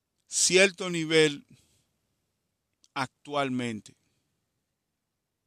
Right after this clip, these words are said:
Eso es importante para que cada empresario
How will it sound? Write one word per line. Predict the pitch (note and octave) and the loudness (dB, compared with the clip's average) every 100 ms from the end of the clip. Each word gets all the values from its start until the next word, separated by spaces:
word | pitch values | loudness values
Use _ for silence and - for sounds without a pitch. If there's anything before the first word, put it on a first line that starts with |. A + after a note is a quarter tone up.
| _ _ _ _ _ _ _ _ _ _ _ _ _ _ _ _ _ _ _ _ _ _ _ _ _ _ _ _ - | _ _ _ _ _ _ _ _ _ _ _ _ _ _ _ _ _ _ _ _ _ _ _ _ _ _ _ _ -4
Eso | F3+ G3+ - F#3 F3+ | 0 2 0 0 2
es | F#3+ F#3+ - - - _ _ _ | 4 4 2 0 -12 _ _ _
importante | D#3 D#3 - C#3+ B2 _ D#3+ D#3 C3 G2+ - _ _ _ _ _ _ _ _ _ _ _ _ _ _ _ _ | -10 -10 -10 -10 -10 _ 0 2 -2 -12 -20 _ _ _ _ _ _ _ _ _ _ _ _ _ _ _ _
para | - C3 C3+ C3 | -6 -2 0 -2
que | - C#3+ C#3 C3+ B2+ - _ _ _ _ _ _ _ _ _ _ _ _ _ _ _ _ _ _ | -2 0 2 2 0 -4 _ _ _ _ _ _ _ _ _ _ _ _ _ _ _ _ _ _
cada | - E3+ F#3 F#3 F#3 | -2 2 4 4 2
empresario | F3+ D3+ C#3 - D#3+ D3+ A#2+ A2 | -2 -6 0 4 6 4 2 -10